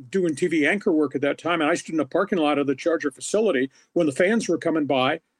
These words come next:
dumping all their Charger gear and setting it on fire in front of the front door of the Charger team facility. Uh, so how about that karma, coming back six years to the night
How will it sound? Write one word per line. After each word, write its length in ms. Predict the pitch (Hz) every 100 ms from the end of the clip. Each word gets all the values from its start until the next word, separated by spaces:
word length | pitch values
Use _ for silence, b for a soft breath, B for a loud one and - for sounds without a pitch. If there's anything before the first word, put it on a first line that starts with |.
| _ _
dumping 360 | 202 180 180 165
all 360 | - 190 240
their 180 | 226 196
Charger 420 | - 214 220 185
gear 260 | 143 160 160
and 100 | 139
setting 320 | - 214 185
it 60 | 156
on 180 | 151
fire 480 | 135 208 202 151 160 - _
in 180 | 180 156
front 340 | - 202 233
of 60 | 185
the 80 |
front 440 | - - 202 170 123
door 500 | 190 226 131 120 131 _ _ _
of 120 | 165
the 100 | 160
Charger 380 | 151 185 175 160
team 320 | - 160 156
facility. 580 | 135 143 - 220 143 - - _ _ _ _
Uh, 260 | - - 131
so 320 | - 147 131 _
how 100 | -
about 220 | 202 175 139
that 260 | 190 202
karma, 420 | - 175 160 123 -
coming 300 | 165 156 147
back 180 | 131
six 300 | - 208 -
years 200 | 190 180 -
to 120 | 160
the 100 | 139
night 440 | 135 165 180 -